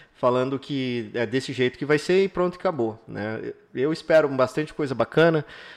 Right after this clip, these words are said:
né? Ah, só, só lembrando que pra vocês, se vocês quiserem participar da, da conferência, tem que baixar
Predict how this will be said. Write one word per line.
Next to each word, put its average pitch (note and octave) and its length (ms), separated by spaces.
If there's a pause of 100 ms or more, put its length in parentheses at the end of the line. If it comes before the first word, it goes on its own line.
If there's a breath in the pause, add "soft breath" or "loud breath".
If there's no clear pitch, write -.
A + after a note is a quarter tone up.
(140 loud breath)
né? C3 380
Ah, A#2 680 (360)
só, D3 300
só D#3+ 120
lembrando D#3 480
que - 140
pra C#3 140
vocês, C#3+ 400
se - 260
vocês C#3 260
quiserem B2+ 300
participar C3 840
da, G#2+ 680
da G2+ 140
conferência, B2 520
tem B2+ 140
que - 80
baixar C3 560